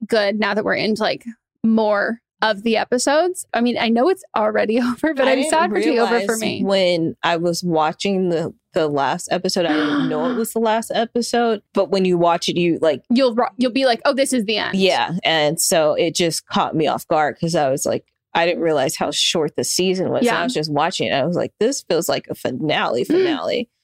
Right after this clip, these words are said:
Speaker 2: Oh, it is. <laughs>
Speaker 1: Yeah. So I'm liking it. That's what we've been doing.
Speaker 2: Yeah. With Modern Family, since that last season, they thought the season before was gonna be the last
Speaker 1: Yeah.
Speaker 2: season. So it's kinda
Speaker 1: It's very weird. <laughs>
Speaker 2: drawn out and weird.
Speaker 1: It is.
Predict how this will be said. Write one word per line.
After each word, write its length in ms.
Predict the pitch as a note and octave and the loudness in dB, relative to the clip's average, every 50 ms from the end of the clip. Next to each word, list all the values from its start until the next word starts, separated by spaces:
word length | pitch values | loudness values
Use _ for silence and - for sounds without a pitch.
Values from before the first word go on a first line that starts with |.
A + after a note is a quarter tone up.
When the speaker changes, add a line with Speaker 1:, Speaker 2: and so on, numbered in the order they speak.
| _ _ - | _ _ 2
Speaker 2:
Oh, 180 | A3+ A#3+ G#3 | 2 2 2
it 100 | F3+ F3 | 0 2
is. 540 | G#3 B3 C4 A#3+ - - - F4+ D4 - - F#4+ | 2 2 2 2 -2 0 0 0 2 2 0 0
<laughs> 60 | - - F#4+ D#4 - _ - | 0 -2 -8 -10 -6 _ 0
Speaker 1:
Yeah. 240 | C4+ B3+ A#3 A3+ - - _ _ _ - | 2 2 2 0 -4 -8 _ _ _ -2
So 320 | - B3 A#3 A3 A3 A#3+ - _ _ | 0 2 2 2 -2 -4 -10 _ _
I'm 120 | - C#4+ D#4 | 2 4 4
liking 360 | F4 A4+ B4 - B3 G3+ E3 | 4 2 0 0 -2 0 0
it. 140 | D3+ - - _ | -2 -4 -2 _
That's 420 | A#3+ A#3 A#3+ - - - - - - _ | 0 0 0 0 -4 -6 -6 -8 -6 _
what 180 | A#3 B3 A#3 | 0 0 2
we've 180 | A#3+ A#3+ A#3 - | 2 0 0 0
been 140 | G#3+ G#3 G#3 | -2 -2 0
doing. 380 | G3 - E3+ C#3 A#2+ A3+ A#3+ - _ _ _ _ _ _ _ | 0 0 0 0 0 0 -2 -2 _ _ _ _ _ _ _
Speaker 2:
Yeah. 240 | G3 F3+ F3 E3+ F3+ - _ - | -4 -2 -2 -4 -6 -6 _ -4
With 140 | F#3 F#3 | -2 -2
Modern 340 | F#3 F3+ F#3+ F#3+ F#3+ F#3+ F#3 - | 0 0 0 0 0 0 -2 -2
Family, 400 | - E3+ E3+ E3+ E3 D#3 D3 E3 | -2 -2 -2 0 0 0 0 -2
since 260 | E3+ - - E3 D#3+ - | -4 -4 -4 -4 -4 -2
that 200 | E3+ D#3 - - _ | -2 -2 -2 -4 _
last 340 | E3+ E3+ D#3+ D#3+ E3+ - - | -4 -2 -2 -2 -2 -4 -4
season, 500 | - D#3+ D3 - - D3+ D3+ D#3 D#3+ - _ _ _ _ _ - | -2 -2 -2 -2 -4 -4 -4 -4 -6 -10 _ _ _ _ _ -4
they 100 | F3 E3+ | -4 -2
thought 240 | - - D3 - - | 0 -2 -2 0 -2
the 80 | D#3 D3 | -4 -4
season 340 | - - D3+ D#3 E3 D3+ D3 | -2 -2 -2 -2 -2 -2 -4
before 400 | C#3+ - - - D#3+ C#3+ D3+ E3+ | -4 -8 -6 -4 -2 -2 0 0
was 180 | F3 E3 - | -2 -4 -2
gonna 180 | - F#3 F#3 F#3 | -2 -2 -2 -2
be 80 | G3 | 0
the 120 | F#3 F#3 F3+ | 0 0 0
last 260 | F#3+ F#3 F#3 F#3 A3+ | 0 0 0 0 0
Speaker 1:
Yeah. 160 | A#3 A3 G#3+ | 0 -2 -2
Speaker 2:
season. 200 | E3+ - F3 E3+ - | -2 -4 -6 -4 -2
So 200 | - E3 D3+ D#3 | -2 0 0 0
it's 160 | D3+ - - _ - _ | 0 -2 -6 _ -10 _
kinda 320 | - F#3 F3 D3 D3 G#2+ - _ _ _ _ _ - - | -4 -2 -2 -2 -2 -4 -8 _ _ _ _ _ -6 -6
Speaker 1:
It's 120 | A#3 - | -4 -2
very 220 | - A#3 A3 A3 - | 0 -2 0 -2 -2
weird. 320 | - - A#3+ - - - - | -2 -4 -4 -4 -6 -8 -6
<laughs> 40 | F3+ | -4
Speaker 2:
drawn 360 | F#3 F#3+ F3+ E3 D#3+ D#3+ D3+ | -2 0 0 2 0 0 0
out 240 | D3 D3+ D3+ D3 - | 0 0 0 0 0
and 260 | - D3+ D3 D3 C#3+ | 0 0 0 0 0
weird. 320 | C#3+ C#3+ C#3+ C3+ G#2+ F2+ - _ _ _ | 0 0 0 -2 -2 -4 -8 _ _ _
Speaker 1:
It 200 | - C4+ C4+ A3+ | -2 0 2 4
is. 340 | B3 A#3 G#3+ G3+ G#3 - - | 2 2 2 0 -4 -8 -10